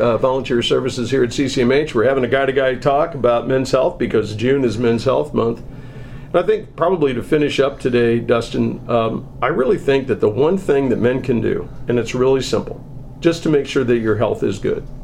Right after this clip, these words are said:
one thing, once a year, make an appointment.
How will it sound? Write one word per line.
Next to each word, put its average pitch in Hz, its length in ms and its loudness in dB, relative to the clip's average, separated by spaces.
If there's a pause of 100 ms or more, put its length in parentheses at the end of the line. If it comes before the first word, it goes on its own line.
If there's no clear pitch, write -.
(180)
one 180 340 0
thing, - 300 -2 (680)
once 185 340 0
a - 60 0
year, 107 340 -2 (680)
make 123 240 2
an 147 60 4
appointment. - 440 -6